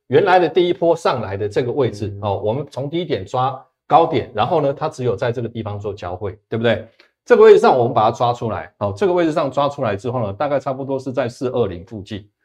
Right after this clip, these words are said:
Speaker 1: 这个，这个是第一波。那第二波呢，因为它有回到五一八之后呢，再涨，有没有？
Speaker 2: 嗯哼。
Speaker 1: 所以说我们抓二三五，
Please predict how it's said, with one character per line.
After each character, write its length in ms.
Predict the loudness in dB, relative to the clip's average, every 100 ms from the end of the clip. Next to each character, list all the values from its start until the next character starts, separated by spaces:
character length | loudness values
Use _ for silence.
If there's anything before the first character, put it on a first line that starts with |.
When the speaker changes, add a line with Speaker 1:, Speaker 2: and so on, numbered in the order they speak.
| _ _ 0
Speaker 1:
这 100 | 4
个， 260 | 6 4
这 120 | 4 6
个 80 |
是 140 | 4 0
第 220 | -2 -2
一 20 |
波。 460 | -2 0 0 -2 -16 _ _ _ _
那 140 | 0 2
第 200 | 4 6
二 80 | 8
波 200 | 8 6
呢， 140 | 4
因 100 | 4
为 80 | 4
它 180 | 4 0
有 100 | 0
回 280 | 2 4 6
到 240 | 6 4
五 160 | 2 -2
一 140 | -2
八 180 | 0 0
之 160 | -2 -4
后 160 | -2
呢， 160 | -2 -4
再 220 | -2 -2
涨， 260 | -2 -4 -4 _
有 80 | -4
没 80 | 2
有？ 80 | 2
Speaker 2:
嗯 200 | 2 -6
哼。 140 | -8 -12 _
Speaker 1:
所 160 | 2
以 60 | 6
说 120 | 6
我 120 | 6
们 120 | 2
抓 280 | 2 4 4 4
二 160 | 4 4
三 320 | 4 2 2
五， 300 | 0 -4 -6